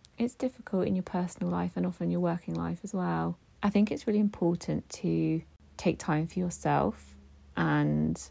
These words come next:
actually be able to decline certain things that are going to make you feel negative and sad, triggered.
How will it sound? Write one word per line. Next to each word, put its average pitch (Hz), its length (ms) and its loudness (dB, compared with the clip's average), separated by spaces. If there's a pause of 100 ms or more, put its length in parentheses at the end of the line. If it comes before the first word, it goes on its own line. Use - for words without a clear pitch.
(160)
actually 165 400 0
be 165 160 2
able 156 200 4
to - 140 -6
decline 147 600 2
certain 156 340 0
things 147 400 -2
that - 160 -4
are - 60 -4
going 151 220 -2
to - 120 -6
make - 240 -4
you - 80 -20
feel 147 460 0 (160)
negative - 540 -4 (280)
and 160 380 -4 (100)
sad, 170 560 -6 (200)
triggered. - 540 -4